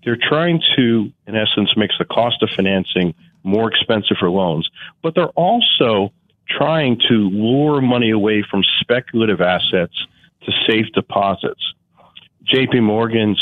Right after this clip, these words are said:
Citibank, Bank of America, they don't have to pay competitive deposits. If you and I went and opened up a money market account at J P Morgan,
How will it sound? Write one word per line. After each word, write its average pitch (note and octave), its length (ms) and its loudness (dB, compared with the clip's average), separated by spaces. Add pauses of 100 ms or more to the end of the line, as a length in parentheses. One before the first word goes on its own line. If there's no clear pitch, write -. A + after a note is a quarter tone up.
Citibank, G#2 500 0 (180)
Bank G#2+ 240 -2
of G2 60 0
America, G2 460 0 (340)
they G3+ 140 2
don't B3+ 160 2
have G#3 240 0
to F#3+ 100 0
pay A3+ 300 0
competitive D#3 480 0
deposits. D#3 540 -2
If G#2+ 120 -2
you D#3 200 4
and D3+ 100 2
I D3+ 300 0 (260)
went C3 160 0
and B2+ 100 0
opened C3 280 2
up B2+ 140 -4
a A#2+ 40 4
money B2 220 2
market A#2 340 0
account A#2+ 360 0
at G#2+ 80 -4
J B2 160 2
P - 120 -4
Morgan, C3 380 0